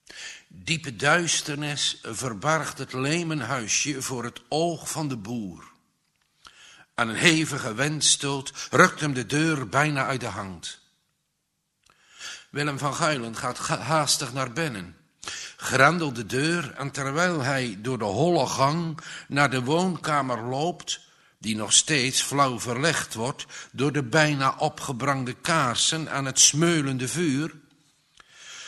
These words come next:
overvalt hem een huivering bij de gedachte aan de mogelijkheid dat nu werkelijk de ramp eens plaats zou vinden, waarvoor Gravels hem had gewaarschuwd.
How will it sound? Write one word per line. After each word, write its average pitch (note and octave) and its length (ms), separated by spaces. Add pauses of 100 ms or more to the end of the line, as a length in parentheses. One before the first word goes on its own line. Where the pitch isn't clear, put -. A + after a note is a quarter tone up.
(200)
overvalt D3 760
hem A#2 180
een A2 120
huivering F#2+ 760 (420)
bij B2+ 200
de A#2+ 120
gedachte C3+ 680
aan C3 160
de B2 60
mogelijkheid C#3 1080 (760)
dat C#3 220
nu A2 180
werkelijk B2+ 640
de G#2+ 120
ramp C#3 600
eens B2+ 360
plaats D3+ 460
zou F#2 220
vinden, D#2+ 540 (960)
waarvoor G#2+ 480
Gravels B2 800 (400)
hem A#2 180
had B2 180
gewaarschuwd. F#2 880